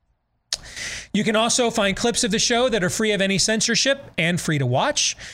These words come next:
when you go to rumble dot com slash Steve Deace Show as well. If you're a podcast listener, we appreciate you. Please, we ask, show your appreciation for us. Leave us a five-star review. If you like us, of course, hit subscribe and follow. Thanks to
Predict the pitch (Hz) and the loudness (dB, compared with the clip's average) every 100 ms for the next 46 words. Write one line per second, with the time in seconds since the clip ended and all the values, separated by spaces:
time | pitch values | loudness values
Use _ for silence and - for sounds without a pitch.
0 | - - 185 185 170 151 175 175 156 160 | -10 -2 0 2 2 2 2 0 0 0
1 | 147 - - 190 240 - - - 143 143 | 0 -2 0 0 -2 -2 -2 0 0 0
2 | 160 165 - - - 160 139 143 139 - | 0 0 -2 0 0 0 0 0 2 0
3 | 127 123 135 165 175 180 - - - 214 | 0 0 0 2 0 -2 -6 -6 -2 0
4 | 233 214 208 220 226 - 220 214 - 226 | 2 2 2 2 2 0 2 2 0 0
5 | - 220 208 185 214 220 - 208 202 214 | 0 0 0 0 0 0 2 0 0 0
6 | 226 - 202 254 - 160 156 202 - - | -2 0 -2 0 0 0 0 0 -2 -4
7 | - - - - 226 254 233 220 226 175 | -14 -8 -2 0 2 2 2 2 2 0
8 | - 220 220 226 220 - 214 175 180 - | 0 0 0 2 0 0 0 -2 -2 0
9 | 262 - - - - - - _ 165 220 | 0 2 0 -2 -6 -20 -20 _ 0 2
10 | 220 - 208 - 202 202 180 - 190 196 | 2 0 0 0 2 2 0 0 2 2
11 | 202 196 170 170 226 262 165 127 127 160 | 2 2 0 0 0 0 0 0 0 0
12 | - 139 - 180 185 165 139 143 - 156 | -2 -2 -2 -2 0 -2 -2 0 0 0
13 | 147 151 147 143 - 160 165 165 160 143 | 0 0 0 -2 0 0 2 2 2 0
14 | 156 - 156 143 | 0 0 0 -2